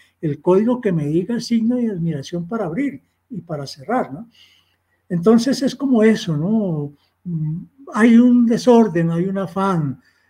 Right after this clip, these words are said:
eh, que cumplen la función de informar, mm, de pronto, o fina-, o informar sí, pero de opinar ahí es donde,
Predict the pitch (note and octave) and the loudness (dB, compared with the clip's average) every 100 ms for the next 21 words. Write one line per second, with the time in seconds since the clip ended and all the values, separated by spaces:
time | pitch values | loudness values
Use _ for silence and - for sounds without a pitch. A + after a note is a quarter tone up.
0 | _ D#3+ D#3+ G3 - F3+ C4 B3+ C#4 C4+ | _ -8 -8 -4 -2 2 2 2 2 2
1 | C4 G3+ - A#3 A#3 A#3+ A#3+ A3+ A3 G3 | 0 -2 0 2 4 4 2 0 0 -2
2 | A3 G#3+ D3+ - _ _ _ _ G#3 A3 | 0 0 -2 -10 _ _ _ _ -8 -6
3 | G3+ G3+ F#3+ F3+ F#3 G#3 G#3 - A3+ G#3 | -6 -8 -8 -12 -6 -4 -4 -4 -2 0
4 | G3 F3 F3+ - _ _ _ _ A3+ E3 | -2 -4 -6 -10 _ _ _ _ -10 -2
5 | F#3 G3 G#3 G#3 G3 F3 F3+ G3+ A3 B3 | 0 0 -2 -2 -2 -2 -2 -2 -2 -2
6 | A3 - F#3 F3 E3+ E3+ E3+ F#3 G3+ G#3 | -4 0 2 4 2 2 -2 0 -4 -4
7 | G3 G3+ G3+ G#3+ G3 E3+ | -4 -4 -4 -6 -6 -8